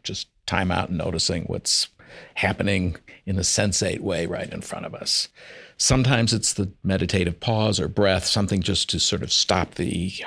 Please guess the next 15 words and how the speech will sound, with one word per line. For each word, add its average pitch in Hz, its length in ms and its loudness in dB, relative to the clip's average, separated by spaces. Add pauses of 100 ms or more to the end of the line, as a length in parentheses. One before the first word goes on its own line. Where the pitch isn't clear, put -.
hurried 95 340 0
flow - 520 -2
of - 260 -4
task. - 500 0 (240)
And 117 80 0
sometimes 135 360 4
it's 92 100 0
actual 101 280 0
formal, 101 460 0
longer 87 320 0
time 80 300 -4
out 76 200 -6
to - 80 -14
practice - 600 -2 (560)
meditation 80 720 0